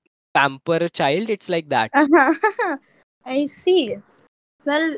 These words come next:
Speaker 2: I hope you carry on with your journey very well. And I
Speaker 1: Yeah.
Speaker 2: really like what you do.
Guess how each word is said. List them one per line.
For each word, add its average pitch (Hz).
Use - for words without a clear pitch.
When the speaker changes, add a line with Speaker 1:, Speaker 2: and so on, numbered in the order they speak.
Speaker 2:
I 302
hope 302
you 285
carry 277
on 269
with 277
your 254
journey 226
very 220
well. 214
And 262
I 277
Speaker 1:
Yeah. 254
Speaker 2:
really 359
like 247
what 247
you 269
do. 269